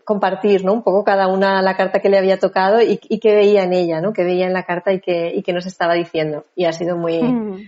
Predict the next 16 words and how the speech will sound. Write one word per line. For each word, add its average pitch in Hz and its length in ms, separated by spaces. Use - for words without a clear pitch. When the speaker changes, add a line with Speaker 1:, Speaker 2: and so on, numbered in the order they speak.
Speaker 1:
muy 196 160
mágico. 151 400
Bueno, 185 180
para 160 200
que 180 100
se 208 100
hagan 202 140
una 214 180
idea 208 220
los, 202 260
los 202 180
oyentes 202 380
del 180 240
tipo 190 240
de, 185 400
de, 165 920